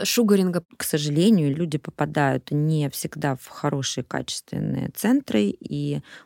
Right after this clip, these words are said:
Speaker 2: очень часто после лазера или электро, то есть после, в принципе, эпиляции,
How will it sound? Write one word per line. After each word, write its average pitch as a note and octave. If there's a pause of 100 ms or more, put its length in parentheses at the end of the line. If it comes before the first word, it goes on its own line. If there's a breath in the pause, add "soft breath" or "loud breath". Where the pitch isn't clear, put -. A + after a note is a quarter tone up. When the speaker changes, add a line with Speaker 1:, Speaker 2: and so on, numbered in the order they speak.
Speaker 2:
очень D3+
часто E3+
после D3+
лазера G3
или C3
электро, C#3+
то -
есть -
после, -
в -
принципе, -
эпиляции, -